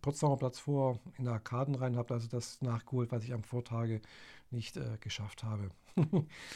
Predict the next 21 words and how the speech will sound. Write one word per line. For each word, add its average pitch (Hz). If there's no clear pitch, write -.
Äh, 123
hat 151
sich 160
irgendwie 151
so -
eingebürgert, 131
da 120
für -
mich 131
jedenfalls, 120
äh, 117
da 110
im, 110
im 113
Playoff 123
da 117
einen 117
Burger 175
zu -
essen, 147
weil, 123